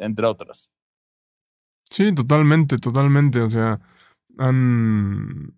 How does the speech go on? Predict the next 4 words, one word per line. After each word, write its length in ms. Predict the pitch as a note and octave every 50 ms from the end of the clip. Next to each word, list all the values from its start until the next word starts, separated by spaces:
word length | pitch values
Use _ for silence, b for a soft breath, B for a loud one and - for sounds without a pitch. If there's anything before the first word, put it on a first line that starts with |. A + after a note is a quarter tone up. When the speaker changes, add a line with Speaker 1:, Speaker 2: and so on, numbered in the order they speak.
| _ -
Speaker 2:
ha-, 160 | C3 B2+ C3+ -
han 240 | - C#3 C3+ C3+ B2+
sido 680 | - - C#3+ C#3+ C#3+ C#3+ C#3+ C#3 C3+ A#2+ A2+ A2 G#2+ G#2
decisiones 1000 | G#2+ A2 G#2 - A2+ G#2 G2 A#2+ A#2+ B2 C3 C3+ C3 A#2+ A2 G#2+ - - -